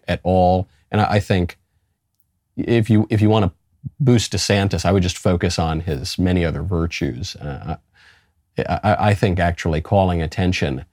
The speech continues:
to his relative cleanness is, is a downside for, for DeSantis,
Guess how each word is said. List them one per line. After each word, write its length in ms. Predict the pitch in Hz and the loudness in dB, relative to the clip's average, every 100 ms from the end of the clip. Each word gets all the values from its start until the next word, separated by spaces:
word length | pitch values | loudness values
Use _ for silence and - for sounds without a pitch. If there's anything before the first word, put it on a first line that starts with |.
| _ _ _ - | _ _ _ -2
to 260 | 98 82 | 0 0
his 220 | 90 87 | 0 0
relative 640 | 82 82 92 92 92 90 - | 0 2 4 4 0 -4 -4
cleanness 800 | - 95 90 78 55 - - - _ - | -2 2 2 0 -4 -6 -8 -10 _ -2
is, 540 | 98 85 80 - - - _ _ | 0 2 0 -2 -4 -8 _ _
is 380 | 90 78 82 - - - | -4 -2 -4 -8 -12 -4
a 60 | |
downside 720 | 87 95 98 135 123 - 55 110 _ _ | -2 2 4 4 2 -2 -4 -14 _ _
for, 260 | _ 76 65 _ | _ -6 -6 _
for 180 | - 85 | -2 -2
DeSantis, 540 | - - 62 - - | -2 -6 -8 -12 -14